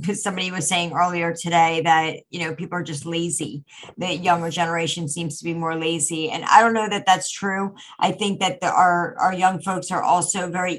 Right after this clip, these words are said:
eager to learn as, as much as they can too. And one of the biggest things that they wanna learn about is finances. So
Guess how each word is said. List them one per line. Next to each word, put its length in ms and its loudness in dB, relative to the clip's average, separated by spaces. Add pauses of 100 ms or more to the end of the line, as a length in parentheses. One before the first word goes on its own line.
eager 460 -6
to 160 -4
learn 580 -2 (240)
as, 340 -2
as 240 -2
much 240 0
as 80 -4
they 140 -2
can 320 -2
too. 400 -4 (280)
And 220 2
one 160 4
of 80 -4
the 80 -4
biggest 380 -4
things 220 -4
that 120 -4
they 80 -2
wanna 260 0
learn 220 -2
about 380 2
is 180 -4
finances. 760 -2
So 300 0